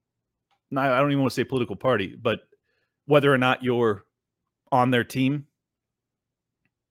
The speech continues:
Pretty, pretty stark, huh? <clears throat> Instead, the F B I began working on requests for the use of a fisa, of fisa authorities against Page and Papadopoulos.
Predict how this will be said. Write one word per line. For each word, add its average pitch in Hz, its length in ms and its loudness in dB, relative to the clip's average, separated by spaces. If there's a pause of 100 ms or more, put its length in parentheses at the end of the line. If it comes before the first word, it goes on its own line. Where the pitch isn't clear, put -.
(560)
Pretty, 139 200 -2
pretty 139 240 -6
stark, 110 320 -2
huh? 107 140 -6 (1000)
<clears throat> 233 160 -2 (680)
Instead, 139 640 2
the 135 100 0
F 143 160 -2
B 151 100 0
I 143 80 4
began 135 320 -4
working 127 320 -4
on 123 100 -2
requests 120 440 2
for 131 180 -2
the 117 100 -2
use 123 300 -2
of 113 120 -4
a 110 40 -6
fisa, 135 540 -2 (240)
of 117 280 -6
fisa 151 360 2
authorities 123 520 -2
against 120 400 -6
Page 123 300 -4
and 117 140 -12
Papadopoulos. 120 720 -2